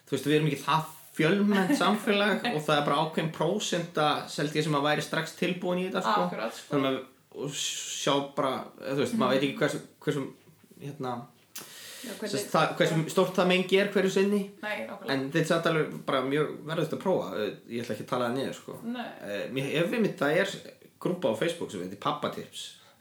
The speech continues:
Speaker 2: Ok.
Speaker 3: Já.
Speaker 2: Hvernig er hún?
Speaker 1: Sem að kom mér óvart, sko. Ég,
Speaker 2: Ok.
Speaker 1: og það er alveg drasl þar inni líka, en
Speaker 2: Já,
Speaker 1: það
Speaker 2: já.
Speaker 1: er alveg lík-, það er, hæ-, skulum segja, að það er hærra hlutfall af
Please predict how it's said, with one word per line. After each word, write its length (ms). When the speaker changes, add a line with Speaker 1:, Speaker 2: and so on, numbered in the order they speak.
Speaker 2:
Ok. 160
Speaker 3:
Já. 560
Speaker 2:
Hvernig 240
er 80
hún? 120
Speaker 1:
Sem 360
að 140
kom 300
mér 100
óvart, 400
sko. 320
Ég, 160
Speaker 2:
Ok. 400
Speaker 1:
og 180
það 200
er 100
alveg 180
drasl 300
þar 160
inni 180
líka, 380
en 120
Speaker 2:
Já, 240
Speaker 1:
það 20
Speaker 2:
já. 140
Speaker 1:
er 100
alveg 220
lík-, 480
það 260
er, 120
hæ-, 320
skulum 260
segja, 220
að 160
það 100
er 140
hærra 400
hlutfall 580
af 80